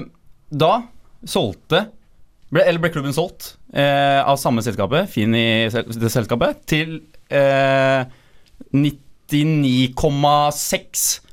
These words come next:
prosent av, <laughs> altså, nittini komma seks prosent av klubben ble solgt. Eh, i tillegg til dette, så fikk de også hjelp til å,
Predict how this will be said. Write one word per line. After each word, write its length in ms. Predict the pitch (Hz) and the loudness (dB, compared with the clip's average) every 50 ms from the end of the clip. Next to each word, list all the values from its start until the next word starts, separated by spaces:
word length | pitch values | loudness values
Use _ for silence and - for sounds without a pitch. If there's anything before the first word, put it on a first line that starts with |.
| - - | -16 -6
prosent 560 | - 156 151 123 143 147 139 135 - - - - - 139 | -4 -2 0 0 0 -2 -2 -6 -8 -10 -10 -8 -4 0
av, 320 | 135 135 131 135 139 135 127 127 - - | 2 4 4 4 2 0 -4 -12 -18 -18
<laughs> 140 | - - | -10 -8
altså, 200 | 143 139 156 156 147 147 147 143 139 - - - - - | -4 -2 0 2 2 0 0 -2 -10 -16 -20 -20 -18 -10
nittini 500 | 147 156 156 147 - 175 165 160 147 127 | -4 -2 -2 -2 0 0 0 2 0 0
komma 200 | 120 151 147 143 | 0 0 -2 -2
seks 240 | - - 123 123 - | -2 -4 -6 -4 -4
prosent 240 | 139 131 135 123 127 | -4 -2 -2 -2 -2
av 80 | 127 120 | -2 -2
klubben 320 | 110 98 104 123 123 120 - - - - _ - - - - - - | -2 -2 0 -2 -2 -2 -6 -14 -20 -20 _ -20 -20 -20 -20 -10 -2
ble 120 | - 131 131 | 0 0 0
solgt. 460 | 120 98 92 92 - - - - - - _ _ - - - - - - - - _ _ - - | 0 -4 -10 -12 -16 -18 -20 -20 -20 -20 _ _ -20 -20 -20 -20 -20 -20 -20 -20 _ _ -20 -10
Eh, 580 | - - 156 151 160 165 165 165 165 165 165 165 - | -4 -2 0 2 2 2 2 2 2 0 0 -2 -4
i 80 | - - | -6 -4
tillegg 380 | - 196 160 131 139 156 151 151 | -2 -2 0 0 0 0 0 -2
til 80 | 180 | -2
dette, 320 | 180 165 170 - 185 208 220 - - - - _ _ - - - | -2 -2 0 0 0 0 0 -2 -10 -20 -20 _ _ -20 -18 -12
så 420 | - - - 165 165 175 185 180 | -6 -2 0 2 2 2 2 0
fikk 300 | 156 - - 170 143 - 175 | -4 -8 -8 -8 -6 -4 -2
de 80 | - | -2
også 320 | 139 123 - - 165 165 165 | -2 -2 -2 -2 -2 0 0
hjelp 380 | 160 147 139 127 131 139 - - | 0 2 2 2 0 0 -4 -6
til 240 | - 156 147 147 151 - | -4 -2 -2 -2 -4 -2
å, 160 | - 147 143 | 0 0 2